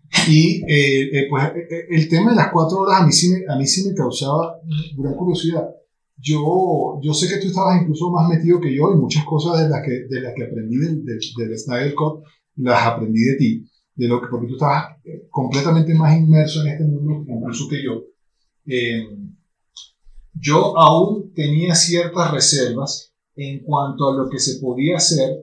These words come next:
eh, de diferente, precisamente, eh, y, y por eso, y me pongo del lado, me pongo del lado del, del neófito, me pongo del lado del público. ¿Qué tanto realmente con la misma historia,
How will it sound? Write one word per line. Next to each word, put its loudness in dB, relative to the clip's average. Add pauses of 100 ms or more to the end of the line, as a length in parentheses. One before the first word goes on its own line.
(300)
eh, -6
de -4
diferente, -4
precisamente, -6
eh, -8
y, -4
y -6
por -4
eso, -4
y -4
me -2
pongo 0
del 0
lado, 2
me 0
pongo -2
del -2
lado 2
del, -6
del -8
neófito, -2
me -14
pongo -8
del -4
lado -6
del -8
público. -8 (720)
¿Qué -6
tanto 0
realmente 2
con -2
la -2
misma 4
historia, 6